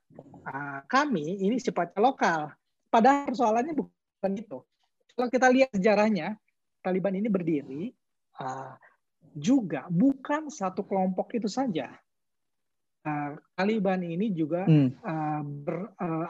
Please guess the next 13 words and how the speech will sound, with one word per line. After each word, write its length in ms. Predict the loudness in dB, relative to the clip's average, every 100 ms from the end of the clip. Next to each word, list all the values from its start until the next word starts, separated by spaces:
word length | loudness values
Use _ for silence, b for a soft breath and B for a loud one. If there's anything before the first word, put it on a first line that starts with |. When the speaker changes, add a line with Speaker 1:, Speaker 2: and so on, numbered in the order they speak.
| 2
Speaker 1:
aliansi 480 | 4 4 2 0
dengan 320 | -2 -2 -2 -2
banyak 420 | -2 -4 -4 -4
milisi-milisi 640 | -2 -2 -2 -4 -6 -6
internasional, 800 | -8 -6 -8 -8 -14 -14 -16 -20 _ b b _ _ _
termasuk 480 | 0 4 4 2 0
juga 240 | 2 2 4
dari 180 | 4
Indonesia. 340 | 4 2 2 0
Ini 200 | 0 0
yang 40 | -2
kita 180 | 0
khawatirkan 640 | 0 0 -2 -6 -8 -12